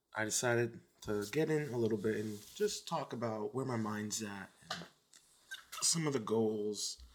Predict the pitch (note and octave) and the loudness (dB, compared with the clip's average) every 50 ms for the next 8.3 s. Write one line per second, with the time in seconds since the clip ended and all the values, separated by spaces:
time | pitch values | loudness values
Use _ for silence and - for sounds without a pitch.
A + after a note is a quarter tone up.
0 | - - - - - - - - - - - - _ _ - A2 - - G#2 - | -20 -20 -18 -16 -14 -14 -14 -14 -16 -20 -20 -20 _ _ -8 -6 -4 -2 0 0
1 | - - A2+ G#2+ - - A2+ G#2+ G2+ - - A2 G#2+ G#2+ G#2+ G#2+ G#2+ G2+ G2+ G2+ | 0 0 0 0 0 0 -2 -2 -2 -2 -2 0 0 0 0 0 0 2 2 2
2 | - - A#2 A2+ G#2+ G#2+ G#2+ G#2 - - - G#2 G#2+ G#2+ G#2+ G#2+ G#2 G#2 G#2 - | 4 4 4 4 4 2 0 -2 -4 -6 -4 -2 0 0 0 -2 -4 -6 -8 -12
3 | - - - - - _ _ _ _ - - - G2+ G2+ F#2+ F2 - F#2 F#2+ F#2+ | -16 -20 -20 -20 -20 _ _ _ _ -16 -14 -12 -10 -10 -10 -10 -12 -12 -14 -14
4 | - - - - D3+ D3+ D3 C#3+ C#3 C#3 C#3 C#3 - _ _ - - - - - | -10 -8 -8 -6 -4 -4 -4 -4 -4 -6 -8 -10 -14 _ _ -20 -20 -20 -20 -20
5 | - _ _ _ _ _ _ _ - B2 A2+ A2 G#2 G#2 G#2 G#2 G2 A2 A2 - | -20 _ _ _ _ _ _ _ -6 -2 -2 0 0 0 -2 -2 -2 -2 0 0
6 | C#3 C#3 C#3+ C#3 C3+ C3 B2 A#2 - - B2 A#2 A2+ - G#2+ G#2+ G#2 - - - | 2 2 4 4 2 2 0 0 -2 -2 -2 -4 -2 -2 -2 -2 -2 -4 -6 -10
7 | - G#2 G2 F#2 F2+ F2+ - _ _ _ _ _ _ _ _ _ _ _ _ _ | -12 -8 -8 -8 -8 -10 -14 _ _ _ _ _ _ _ _ _ _ _ _ _
8 | _ _ _ - G#2+ F2+ | _ _ _ -18 -16 -12